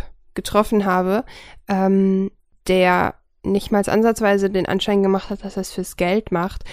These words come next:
Und tatsächlich war es so, auch als ich selber gearbeitet hab, hab ich gemerkt, so, okay, ich hab die Kinder hier zwar schon ganz gerne, aber gib mir jetzt mein Geld, so nach dem Motto.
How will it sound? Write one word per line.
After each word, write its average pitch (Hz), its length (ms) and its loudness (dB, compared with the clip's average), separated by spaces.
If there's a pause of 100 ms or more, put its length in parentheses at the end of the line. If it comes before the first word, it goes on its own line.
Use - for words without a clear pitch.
(220)
Und 202 140 4
tatsächlich 226 520 0
war 220 140 2
es 208 100 -6
so, 226 220 0 (440)
auch 202 200 2
als 202 140 -2
ich 196 100 -6
selber 220 240 0
gearbeitet 208 520 -4
hab, 233 160 -4
hab 214 120 2
ich 202 160 -2
gemerkt, 202 340 0
so, 185 100 -2
okay, 214 200 2
ich 262 160 2
hab 247 80 2
die 240 120 -2
Kinder 240 220 4
hier 233 160 0
zwar 226 160 0
schon 226 220 6
ganz 220 180 2
gerne, 214 280 2
aber 190 180 0
gib - 260 -8
mir 180 80 -2
jetzt - 120 -8
mein 175 100 2
Geld, 170 180 -2
so - 80 -6
nach - 160 -4
dem 196 80 -4
Motto. - 220 0